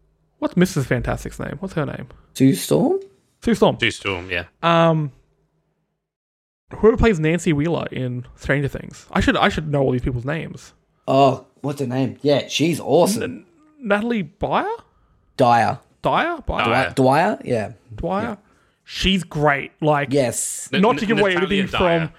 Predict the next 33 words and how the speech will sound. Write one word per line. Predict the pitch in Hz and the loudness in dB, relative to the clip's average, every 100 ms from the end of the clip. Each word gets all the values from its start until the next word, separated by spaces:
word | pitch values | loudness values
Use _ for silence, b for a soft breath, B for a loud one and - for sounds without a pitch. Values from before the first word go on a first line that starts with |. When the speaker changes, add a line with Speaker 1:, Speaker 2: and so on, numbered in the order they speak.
| b b | b b
Speaker 1:
not | 175 202 | 0 0
to | |
give | 233 240 | 0 0
it | 214 | 0
away | 208 190 175 | 0 0 0
anything | 175 180 | 0 -2
from | 165 180 | -2 -2
the | 170 190 | 0 2
ending | 170 156 | 2 0
of | |
Stranger | 156 175 185 | 2 2 2
Things, | 165 135 139 b b b | 0 -6 -8 b b b
but | 139 | -4
she | - - 196 160 | -2 -2 2 2
is | 120 - _ _ _ 165 127 | 0 -6 _ _ _ -10 -2
goddamn | 165 214 165 190 180 | 0 0 0 2 2
badass. | 151 156 156 147 170 | 2 2 2 0 0
And | 160 | 0
I'm | 175 | 2
gonna | 190 | 2
say | 165 151 | 2 0
something | 151 143 | 0 0
very | 127 160 170 151 - | 2 2 2 0 -2
probably | - 180 208 | 0 2 0
controversial | - 185 135 147 175 147 | 0 -2 0 0 0 -4
here, | 131 113 139 - b b b b b - | -8 -8 -10 -14 b b b b b -2
but | 160 | 0
if | 147 | 4
they | 180 214 - | 4 2 2
ever | 190 233 247 | 2 2 0
feel | - 226 | 2 2
the | 196 | 4
need | 180 170 143 | 2 0 -2